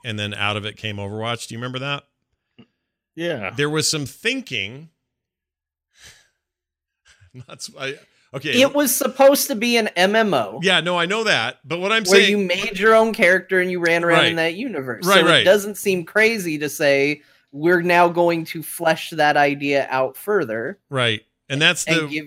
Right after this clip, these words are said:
Speaker 1: I had semi-confirmation of that idea. I won't say from who, but here's how it basically worked. The comparison
Speaker 2: Oh.
Speaker 1: was Warcraft three needed to happen before a Warcraft M M O could happen. Does that make sense?
Speaker 3: Sure. Yeah.
Speaker 1: And that,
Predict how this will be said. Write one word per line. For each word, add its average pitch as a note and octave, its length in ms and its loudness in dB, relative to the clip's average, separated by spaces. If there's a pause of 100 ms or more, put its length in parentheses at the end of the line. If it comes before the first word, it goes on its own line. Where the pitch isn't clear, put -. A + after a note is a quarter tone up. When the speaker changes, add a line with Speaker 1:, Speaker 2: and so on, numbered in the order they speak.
(260)
Speaker 1:
I D#3+ 100 -2
had F3 180 -2
semi-confirmation D#3 1160 0
of G#2+ 80 -10
that G#2 200 -6
idea. F#2+ 520 -8
I F#2 80 -8
won't A#2 240 -8
say D3+ 160 0
from D#3 180 -8
who, C3+ 180 -2
but G2 140 -8
here's B2+ 220 -4
how C3 160 -2
it A2+ 60 -10
basically A2 420 -6
worked. F#2+ 420 -10 (420)
The A#2+ 140 -10
comparison D#3 640 -2
Speaker 2:
Oh. A#2+ 40 -4
Speaker 1:
was G#2+ 440 -2
Warcraft C3 680 -4
three A2+ 680 -8 (1200)
needed D3+ 500 0
to C#3+ 120 -2
happen B2+ 440 -2
before A2+ 440 -6
a A#2+ 100 -6
Warcraft A2 640 -6
M G#2+ 160 -6
M G2 120 -8
O F#2+ 140 -6
could E2+ 180 -12
happen. E2 360 -16 (320)
Does G2+ 140 -12
that A2 160 -6
make G#2+ 160 -6
sense? C3+ 400 -6
Speaker 3:
Sure. - 60 -20 (440)
Yeah. C3 100 0
Speaker 1:
And B2 120 0
that, B2 160 0